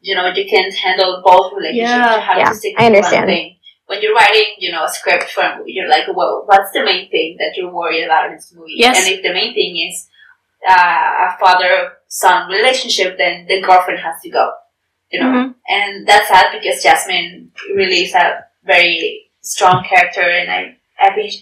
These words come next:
Speaker 1: a lot of girls look up to her.
Speaker 2: Mm-hmm.
Speaker 1: And it would have been fun to see her, you know,
Speaker 3: Yeah.
Speaker 1: more present in the movie and just more proactive. But, you know, it's, it wasn't her movie, so it's, it kinda makes sense that she wasn't there as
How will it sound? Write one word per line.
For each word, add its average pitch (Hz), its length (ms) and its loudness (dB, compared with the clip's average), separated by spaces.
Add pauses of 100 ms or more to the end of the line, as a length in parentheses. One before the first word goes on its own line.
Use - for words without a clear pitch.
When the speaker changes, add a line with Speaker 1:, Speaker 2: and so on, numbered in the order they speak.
(120)
Speaker 1:
a 196 80 6
lot - 200 8
of - 100 -6
girls 175 300 2
look 123 180 -6
up - 180 0
to - 80 -12
her. - 380 0 (240)
Speaker 2:
Mm-hmm. 285 240 -14
Speaker 1:
And - 120 -2
it 202 60 -2
would 196 120 6
have - 80 2
been 185 140 -4
fun 175 300 0
to 190 80 -2
see 175 280 0
her, 170 280 -2
you 170 140 -8
know, - 200 -2
Speaker 3:
Yeah. 214 80 6
Speaker 1:
more 165 240 2
present 190 680 0
in 185 140 -20
the 180 120 -12
movie 180 540 -10
and 185 100 -12
just - 280 -8
more 170 260 -4
proactive. - 560 0 (580)
But, 190 520 6
you 190 80 -2
know, 180 100 -2
it's, 185 400 -6
it 202 180 -4
wasn't 190 380 2
her 165 120 -2
movie, 180 400 -4
so 165 260 2
it's, - 380 -2 (100)
it - 240 -6 (140)
kinda 175 280 0
makes 170 220 -4
sense 165 220 0
that - 220 -2
she 175 220 -2
wasn't - 380 -2
there - 300 2 (1080)
as - 200 4